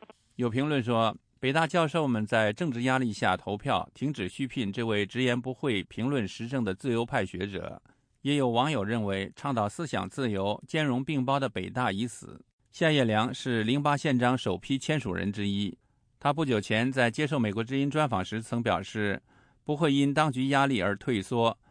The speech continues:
并准备为中国人的政治自由做出牺牲。二零零九年五月，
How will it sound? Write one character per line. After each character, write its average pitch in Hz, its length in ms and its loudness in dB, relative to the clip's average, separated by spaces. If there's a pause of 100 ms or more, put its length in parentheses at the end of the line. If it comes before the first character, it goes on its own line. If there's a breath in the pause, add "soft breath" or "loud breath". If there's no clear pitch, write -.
(100)
并 147 160 0
准 120 220 0
备 135 100 2
为 135 200 2
中 165 180 -2
国 143 100 0
人 120 140 4
的 120 80 4
政 135 260 0
治 117 160 -4
自 131 240 -2
由 98 320 0
做 120 160 -2
出 107 200 -4
牺 104 260 -4
牲。 107 240 -2 (540)
二 151 100 2
零 156 160 2
零 156 100 0
九 143 140 0
年 120 180 2
五 98 160 0
月， 104 240 0